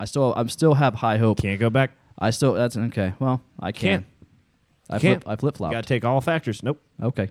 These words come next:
Speaker 2: You can't flip-flop.
Speaker 1: Whatever. I just still think we haven't seen what Line A can truly offer, and it's gonna happen at some point throughout this season. All right, uh, next one.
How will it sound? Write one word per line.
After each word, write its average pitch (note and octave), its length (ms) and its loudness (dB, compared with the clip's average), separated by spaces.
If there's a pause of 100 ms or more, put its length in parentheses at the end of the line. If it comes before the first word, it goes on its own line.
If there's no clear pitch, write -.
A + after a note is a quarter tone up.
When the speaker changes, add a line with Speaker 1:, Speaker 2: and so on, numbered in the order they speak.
Speaker 2:
You - 80 -18
can't A#2+ 240 -6
flip-flop. C#3 400 -6 (800)
Speaker 1:
Whatever. G#2+ 600 2 (640)
I G#2+ 120 2
just B2 140 0
still C#3 180 6
think B2+ 240 4
we C3 80 4
haven't A#2 240 2
seen A#2+ 400 2 (360)
what A#2 260 2
Line A2+ 280 0
A G#2+ 100 -2
can G#2+ 160 -6
truly A2 320 0
offer, G2+ 480 0
and G2 160 -6
it's F#2 160 -8
gonna G#2+ 220 -2
happen F#2+ 300 -6
at D#2+ 120 -8
some F#2+ 160 -4
point F#2 280 -6
throughout E2+ 280 -8
this D#2+ 160 -8
season. D#2 340 -12 (1080)
All D#3 200 8
right, A#2+ 280 6
uh, C3 140 2
next D#3 280 2
one. A#2 400 4